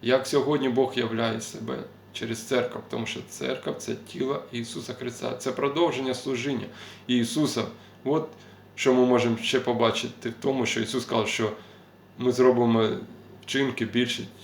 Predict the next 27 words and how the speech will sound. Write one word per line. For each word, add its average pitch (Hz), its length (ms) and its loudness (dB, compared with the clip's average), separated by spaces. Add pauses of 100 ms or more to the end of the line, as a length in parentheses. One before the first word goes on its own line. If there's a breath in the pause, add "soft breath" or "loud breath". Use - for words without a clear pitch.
чим 107 220 -6 (100)
Він. 104 200 -8 (460)
Це 131 160 2
означає, 131 420 4
що 127 160 4
Ісус 127 300 2
тоді 120 280 2
був 117 240 2
на 110 180 0
од-, 110 220 -2 (420 loud breath)
одному 131 360 4
місці 131 400 0 (680)
на 117 100 -6
цій 123 220 0
землі, 110 440 2
а 110 40 2
сьогодні 131 400 2
нас 117 200 2
багато 117 440 0
віруючих 117 460 2 (100)
по 135 220 2
різним 71 260 -2
містам, 73 420 -2 (600 loud breath)
куточкам 127 600 -2
на 107 80 -4
цій 117 220 0
землі, 110 440 -4